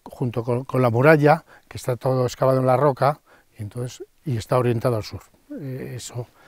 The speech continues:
es lo que deduzco yo de, del nombre del edificio. Lo que vemos aquí es, la parte más alta es resto de, del muro de las termas. Las termas ocupaban una, una superficie más o menos de seis mil metros cuadrados en, en esa terraza,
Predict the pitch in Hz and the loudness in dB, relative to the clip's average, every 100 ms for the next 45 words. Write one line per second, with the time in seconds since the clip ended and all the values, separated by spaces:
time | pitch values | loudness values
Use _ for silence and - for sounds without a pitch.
0 | - _ 135 131 139 147 135 139 143 - | -20 _ 0 2 2 4 4 4 2 2
1 | 127 135 147 127 117 113 113 110 135 139 | 2 4 2 2 2 0 -2 0 2 4
2 | 143 131 117 104 101 - - - - - | 4 4 2 0 -4 -8 -12 -20 -20 -20
3 | - - - 135 156 202 190 202 - 208 | -20 -10 -2 2 4 4 4 2 4 2
4 | 214 - 170 139 - _ - - _ _ | 0 -2 -2 -2 -6 _ -20 -20 _ _
5 | 147 139 190 226 202 - 208 - 180 - | 0 2 4 4 2 4 2 2 -2 -2
6 | _ _ - 190 170 160 190 - 185 170 | _ _ -2 -2 0 0 0 0 2 4
7 | 156 - 135 127 160 196 175 123 - 117 | 4 2 0 4 4 4 4 2 0 -2
8 | - - - - - 165 175 151 139 131 | -4 -16 -14 -10 -4 -2 -2 -2 -4 0
9 | 156 143 147 135 123 - - - _ _ | 2 2 0 0 -2 -6 -20 -20 _ _
10 | - 170 143 151 135 120 135 135 127 139 | -4 -2 0 0 -2 -2 -2 0 0 0
11 | 139 117 117 120 131 139 139 135 - 131 | -2 -2 -4 -2 0 0 0 -2 -2 0
12 | 135 127 120 - _ _ - _ _ _ | 0 0 -2 -8 _ _ -20 _ _ _
13 | _ - 123 139 180 131 - 143 139 151 | _ -4 0 0 0 -2 2 0 2 2
14 | 165 180 | 4 2